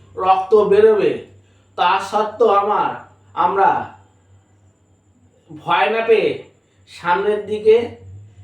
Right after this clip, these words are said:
এগিয়ে যাব, তবেই আমরা আমাদের নিজের সাফল্য, নিজের সাকসেস পাবো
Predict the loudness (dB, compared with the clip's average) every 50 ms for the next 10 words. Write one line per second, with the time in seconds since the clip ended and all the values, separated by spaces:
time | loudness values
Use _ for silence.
0 | -20 _ -10 -6 -4 -4 0 2 4 4 4 4 4 2 0 0 -2 -6 -8 -8
1 | -12 -16 -20 -20 _ _ _ _ _ _ _ _ _ _ _ -20 -20 -14 _ 0
2 | 2 2 4 4 6 6 4 4 2 0 2 2 2 2 2 -2 -4 -8 -14 -20
3 | -20 -20 -20 -20 -20 -20 -20 -20 -20 _ _ -20 _ _ -8 -4 -2 -2 -2 0
4 | -2 -2 -4 -4 -6 -12 -18 -20 _ _ _ _ _ _ _ _ _ _ _ _
5 | _ _ _ _ _ _ _ _ _ _ _ _ _ _ _ _ _ _ _ _
6 | -12 -8 -6 -4 -2 2 2 2 2 2 -2 -4 -8 -10 -18 _ _ _ _ _
7 | _ _ _ _ _ _ _ _ _ _ _ _ _ _ _ _ _ _ _ _
8 | _ -10 -8 -8 -6 -4 -2 0 0 2 0 2 2 0 0 0 -2 -4 -4 -4
9 | -4 -4 -4 -6 -6 -8 -6 -2 0 0 2 2 2 0 -2 -4 -8